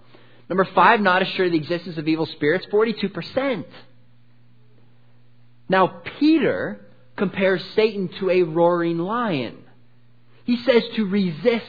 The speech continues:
the devil. If we're not persuaded that Satan and demons are real,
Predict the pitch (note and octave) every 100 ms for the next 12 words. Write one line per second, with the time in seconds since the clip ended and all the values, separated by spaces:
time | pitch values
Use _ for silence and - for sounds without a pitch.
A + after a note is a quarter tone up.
0 | - F3 E3+ A#3 B3 C3 - - - -
1 | - - - - - - - - - F3
2 | A#3 C4 G#3 - A3+ G3 - G3 G3 A#3
3 | D#4 G#3 A#2+ D#3+ D#3 D#3 - - - B3
4 | G#3+ E3+ - D#3+ C#3+ - G#3+ G3+ E3 C#3+
5 | C3+ D3 A#3+ E3+ D2+ B2+